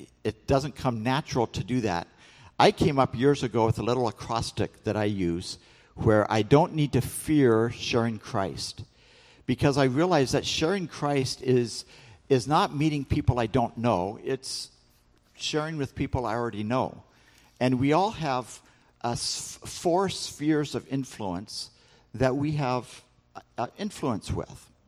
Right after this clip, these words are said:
Uh, and I use the acrostic fear. Family. All of us have family. Many of our family mem-, members don't know Christ. E, education or employment. You're probably either working someplace or you're a student.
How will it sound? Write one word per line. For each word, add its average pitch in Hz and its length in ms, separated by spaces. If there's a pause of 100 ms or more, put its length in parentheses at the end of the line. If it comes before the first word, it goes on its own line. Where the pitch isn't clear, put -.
Uh, 107 160
and 123 160
I 123 40
use 123 260
the 135 120
acrostic 110 520
fear. 98 400 (320)
Family. 160 520 (520)
All 135 160
of 156 80
us 151 160
have 131 160
family. 139 600
Many 135 280
of 131 100
our 127 120
family 127 360
mem-, 120 260
members 120 340
don't 110 220
know 107 140
Christ. - 520 (380)
E, 156 340 (420)
education 160 800
or 139 140
employment. 131 600 (640)
You're 113 140
probably 139 460
either 135 300
working 165 380
someplace 156 560
or 131 60
you're 127 200
a 123 60
student. 123 500